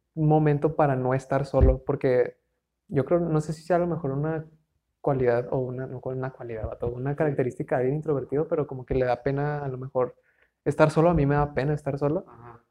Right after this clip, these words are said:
Speaker 1: Entonces, por lo menos tener a alguien ahí al lado, aunque no habláramos, me ayudaba mucho, entonces era lo que yo buscaba. Pero después de tres días, vato, la neta te, te puedo decir que servir en,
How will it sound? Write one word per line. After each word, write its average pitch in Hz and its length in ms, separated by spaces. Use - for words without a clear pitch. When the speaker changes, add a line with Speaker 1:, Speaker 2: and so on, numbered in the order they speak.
Speaker 1:
Entonces, 143 320
por 143 160
lo 143 80
menos 131 220
tener 143 300
a 143 60
alguien 160 260
ahí 135 180
al 143 140
lado, 151 200
aunque 156 320
no 135 120
habláramos, 165 480
me 143 120
ayudaba 127 440
mucho, 139 300
entonces 139 400
era 139 100
lo 135 140
que 135 140
yo 120 120
buscaba. 127 500
Pero 143 720
después 143 520
de 165 80
tres 180 260
días, 160 200
vato, 202 260
la 170 120
neta 147 280
te, 147 240
te - 160
puedo 135 240
decir 165 400
que 165 120
servir 131 520
en, 160 440